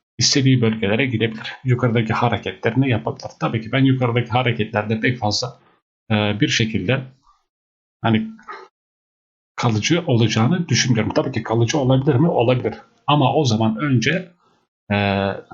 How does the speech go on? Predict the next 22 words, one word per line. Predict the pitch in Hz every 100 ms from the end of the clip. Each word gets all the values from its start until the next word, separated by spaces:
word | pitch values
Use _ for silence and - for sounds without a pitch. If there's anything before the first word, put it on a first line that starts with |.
| - _ _ -
bizim | 120 135 110
beklediğimiz | 117 - 113 - 170 -
şekilde | - 95 95 110 - _ - - _ _ _ _ 110
geri | 110 127
çekilme | 123 135 120 117 135
yaparak, | 120 156 156 185 - - _ _ _ _ _ _
gücünü | 113 107 123 127 131
toplayarak, | 110 - 151 127 110 113
yeni | 113
alıcıları | 131 113 110 113 110 104
oyun | 107 117 131 131
içine | 135 - 101 117
dahil | 117 110 120
ederek | 113 139 180 170
o | 151
zaman | 120 127
yoluna | 113 113 104 104
devam | 98 92 90
edebilir. | 101 92 92 95 - -
Yani | 131 123
onun | 131 143 123
dışında | - 110 110 -